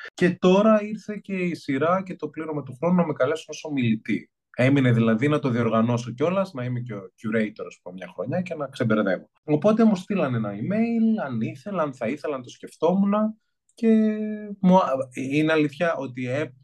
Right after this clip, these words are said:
έλεγα, ας πούμε, "Καλά, τι ωραία, εγώ δεν θα μιλήσω, κάποτε τόσοι και τόσοι πάνε". Δηλαδή, σκεφτόμουν έτσι, με φανταζόμουν πάνω στη σκηνή, με έκανα ως εικόνα, α, χωρίς να ξέρω τι ήθελα να πω βέβαια σε εκείνη τη φάση, όταν,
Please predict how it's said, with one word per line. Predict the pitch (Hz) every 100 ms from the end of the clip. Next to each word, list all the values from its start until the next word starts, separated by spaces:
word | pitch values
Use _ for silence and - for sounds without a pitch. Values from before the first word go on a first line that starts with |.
| _ -
έλεγα, | 127 123 113
ας | - -
πούμε, | 92 92 90
"Καλά, | - 113 113
τι | - 120
ωραία, | 107 98
εγώ | 95 110
δεν | 95
θα | 95
μιλήσω, | 95 95 98 95
κάποτε | - 131 123 -
τόσοι | 117 113 -
και | 117
τόσοι | 120 113 -
πάνε". | 98 87 87
Δηλαδή, | 90 90 104 113 - - _
σκεφτόμουν | - 117 113 135 123 101 95
έτσι, | 92 90 -
με | 95 -
φανταζόμουν | - 101 101 131 123 -
πάνω | 90 90
στη | 87
σκηνή, | - - 98
με | 113
έκανα | 117 90 82 78 - _ _
ως | 98 -
εικόνα, | - 90 90 107 - - _ _ _
α, | - 117 113
χωρίς | 143 151 156
να | 180
ξέρω | - 127 113
τι | 113
ήθελα | 117 101
να | 95 90
πω | 90
βέβαια | 85 87 85 90 - _
σε | -
εκείνη | 123 117 104
τη | -
φάση, | - 90 82 -
όταν, | 101 95